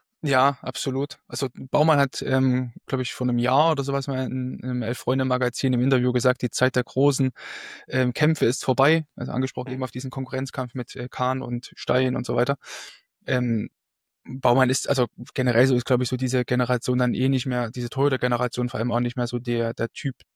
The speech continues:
Speaker 1: dafür, dass es jetzt so diesen großen Kampf zweier, äh, Personen gibt, auf die sich dann irgendwie alles zuspitzt. Ähm, was aber auch, ja, nur folgerichtig ist, also grad in den, in den Torhüter-Teams, in denen man jetzt oft trainiert auch, also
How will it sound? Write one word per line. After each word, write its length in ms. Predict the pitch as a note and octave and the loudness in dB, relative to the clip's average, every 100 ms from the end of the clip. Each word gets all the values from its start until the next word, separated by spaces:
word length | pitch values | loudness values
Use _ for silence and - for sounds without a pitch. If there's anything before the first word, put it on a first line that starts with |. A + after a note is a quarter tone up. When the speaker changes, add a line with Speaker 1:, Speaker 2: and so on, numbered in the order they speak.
| - | -4
Speaker 1:
dafür, 340 | A#2+ - B2+ | -4 -2 0
dass 160 | B2 A#2+ | 0 -2
es 100 | A#2 | -4
jetzt 160 | B2 | -4
so 80 | - | -4
diesen 320 | A#2+ A#2+ A#2+ - - - _ _ _ _ _ | -4 -4 -4 -6 -16 -20 _ _ _ _ _
großen 560 | - B2 B2 B2 A#2 A#2 | -6 0 0 0 -2 -2
Kampf 340 | - C3 C3 - | -2 0 0 -4
zweier, 680 | - - B2 A#2+ A#2+ A#2+ - | -8 0 4 6 6 4 2
äh, 640 | A#2+ A#2 A2+ A2+ A2 A#2+ A#2 - - | 2 2 2 2 -2 -6 -12 -20 -10
Personen 400 | - B2 C3+ C#3 | -2 2 4 2
gibt, 220 | B2+ - | 0 -4
auf 60 | G2 | -4
die 120 | - | -4
sich 140 | A#2+ A#2 | -4 -2
dann 120 | B2 | -2
irgendwie 180 | A#2+ G#2 | 0 0
alles 320 | B2 A#2 - | 0 -4 -8
zuspitzt. 640 | - D#3+ - D#3+ - - _ - - - _ _ | -4 -4 0 -2 -2 -12 _ -20 -20 -20 _ _
Ähm, 500 | - C3 B2+ B2+ A#2+ - _ _ - | -4 -2 0 0 0 -4 _ _ -8
was 220 | D3 B2+ | -2 2
aber 200 | B2 A#2+ | 2 4
auch, 340 | A#2+ - - - | 2 -2 -12 -6
ja, 120 | B2+ | -2
nur 160 | C3 B2 | 0 0
folgerichtig 560 | C3+ C#3 B2+ B2+ - | 0 0 0 -2 -4
ist, 120 | B2+ | -4
also 220 | - B2 A2 | -4 -4 -4
grad 280 | - B2+ - | -2 -2 0
in 160 | B2+ | 0
den, 340 | B2 A#2+ A#2 G2+ | 2 0 -2 -6
in 80 | |
den 120 | A#2+ A#2+ | -8 -4
Torhüter-Teams, 720 | C3 C3 A#2+ - D3 C#3 B2+ | -2 -2 -2 -2 -2 -2 -4
in 60 | B2 | -4
denen 100 | B2 | -2
man 120 | B2 | -2
jetzt 200 | A#2+ - | -4 -8
oft 120 | - | -10
trainiert 360 | - B2+ C3+ F#2+ | -4 -2 0 2
auch, 220 | B2 B2 | 2 0
also 220 | A2 A#2 | 0 0